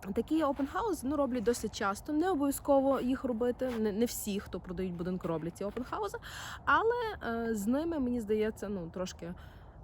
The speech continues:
м, простіше, тому що в іншому випадку тоді потрібно дзвонити ріелтору, і, е, твій ріелтор домовляється з ріелтором, який продає цей будинок, про конкретну зустріч, і все одно власники будинку повинні залишити,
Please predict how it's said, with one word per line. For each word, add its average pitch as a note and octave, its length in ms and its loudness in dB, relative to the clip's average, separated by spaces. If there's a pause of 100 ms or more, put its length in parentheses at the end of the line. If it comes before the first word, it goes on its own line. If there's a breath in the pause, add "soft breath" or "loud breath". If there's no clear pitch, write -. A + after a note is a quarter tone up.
м, F3 300 -6
простіше, A3+ 540 0
тому F3+ 200 -4
що F#3+ 140 -2
в F3+ 40 -2
іншому F4+ 380 -2
випадку D#4 360 -4
тоді G3+ 180 -2
потрібно F#3+ 420 -2
дзвонити F3 340 -2
ріелтору, F4+ 600 -2 (260)
і, F3+ 180 -2
е, E3 280 -6
твій A#3 220 -2
ріелтор A3+ 420 0
домовляється D#3+ 640 -2
з D3+ 420 -4
ріелтором, D#3+ 440 0
який D3+ 200 -6
продає C#4+ 400 0
цей F#4 140 -2
будинок, D4+ 480 -2 (420 loud breath)
про G3 180 2
конкретну F#3+ 500 0
зустріч, F4+ 420 0
і - 60 -4
все - 180 -2
одно G#3+ 220 2
власники F#3 440 -2
будинку A3+ 340 -6
повинні G3+ 280 0
залишити, F3 640 -2